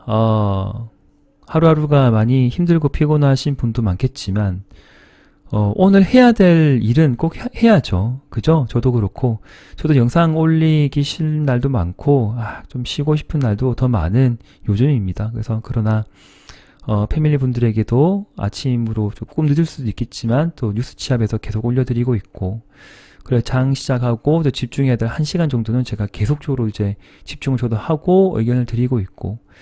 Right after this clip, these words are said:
장 끝나기 전에도 점심시간에도 보고 장 끝나기 전에 보고, 그렇게 좀 중요한 어떤 시점에 대해서는 또, 어, 분석해서 또 주요 종목들, 어, 오늘의 또, 오늘의 또 치고 나가는 섹터들 그런 것들은 정리해서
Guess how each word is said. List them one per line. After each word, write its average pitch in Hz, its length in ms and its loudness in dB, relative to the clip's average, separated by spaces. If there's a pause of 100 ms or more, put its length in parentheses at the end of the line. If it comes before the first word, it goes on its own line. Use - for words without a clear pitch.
(240)
장 123 220 0
끝나기 147 360 0
전에도 139 640 0
점심시간에도 131 560 -2
보고 110 320 -2
장 120 220 -2
끝나기 127 240 -2
전에 104 260 -4 (140)
보고, 165 500 -4 (480)
그렇게 113 460 -2
좀 107 220 -6
중요한 123 520 0 (140)
어떤 104 160 -6
시점에 123 360 -2
대해서는 110 800 -2
또, 107 240 -8 (760)
어, 101 140 -6
분석해서 117 840 -4
또 104 80 -6
주요 117 320 0
종목들, 110 640 -2 (220)
어, 92 140 -4
오늘의 123 320 0
또, 107 120 -2 (380)
오늘의 131 340 2
또 104 240 -2 (420)
치고 151 320 -2
나가는 110 340 0
섹터들 104 560 -6
그런 131 200 -6
것들은 117 260 -6
정리해서 110 420 -4